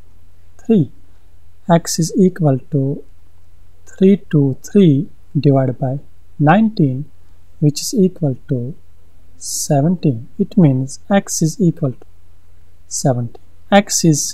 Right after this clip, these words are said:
length, length is seventeen units। Put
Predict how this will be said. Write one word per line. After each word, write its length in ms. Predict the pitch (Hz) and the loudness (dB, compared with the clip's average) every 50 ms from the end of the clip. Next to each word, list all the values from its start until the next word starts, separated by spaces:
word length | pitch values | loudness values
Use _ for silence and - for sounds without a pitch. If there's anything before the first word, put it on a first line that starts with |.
| - - - - | -10 -14 -4 2
length, 560 | - 147 143 143 139 143 185 254 - - - - | 6 6 8 8 6 6 4 0 -2 -4 -2 2
length 380 | 160 147 139 127 123 127 - | 4 4 4 2 0 -2 -2
is 180 | 190 220 - - | -2 -2 -2 -2
seventeen 880 | - - 165 147 127 127 123 123 - - - 143 139 156 180 214 220 | 0 4 6 6 6 4 0 -4 -6 0 2 4 6 6 6 6 6
units। 400 | 202 214 233 202 156 - - - - - - - - - - - - - - - - - - - - | 8 8 8 6 6 2 -2 -6 -6 -8 -10 -14 -16 -16 -16 -16 -16 -16 -16 -16 -16 -16 -14 -4 0
Put 140 | - 190 180 | 0 0 0